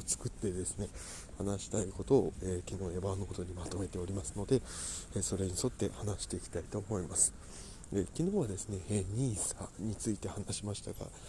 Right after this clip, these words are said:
えー、今日はですね、投資の銘柄みたいなところについて話していきたいと思います。えー、私はですね、今、えー、以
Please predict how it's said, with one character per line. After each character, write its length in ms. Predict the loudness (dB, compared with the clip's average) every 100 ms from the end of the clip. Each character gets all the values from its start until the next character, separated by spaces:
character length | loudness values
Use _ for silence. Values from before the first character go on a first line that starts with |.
| -8 -8 -6 0
え 160 | 2 2
ー、 80 | 4
今 100 | 4
日 60 |
は 60 | 4
で 100 | 0
す 120 | 0
ね、 120 | -2 -2
投 240 | 2 2
資 160 | 2 2
の 140 | 2
銘 260 | 2 2 2
柄 260 | 2 0 -2
み 100 | -2
た 120 | -2
い 80 | -4
な 60 | -6
と 80 | -8
こ 160 | -4
ろ 60 | -2
に 100 | -2
つ 100 | -4
い 80 | 0
て 120 | 0
話 300 | 0 0 0
し 20 |
て 100 | 0
い 60 | 0
き 80 | 0
た 100 | -4
い 80 | -2
と 220 | 0 0
思 220 | -2 -4
い 40 | -2
ま 120 | 0 0
す。 140 | -2 -4 -8 -8 -8 -4 2
え 40 |
ー、 60 | 4
私 440 | 4 2 0 2 4
は 120 | 2
で 120 | 2
す 120 | -2
ね、 280 | 0 0 -2 0
今、 240 | 2 2 0 -2 -2
え 40 | -2
ー、 240 | 0 2
以 120 | 2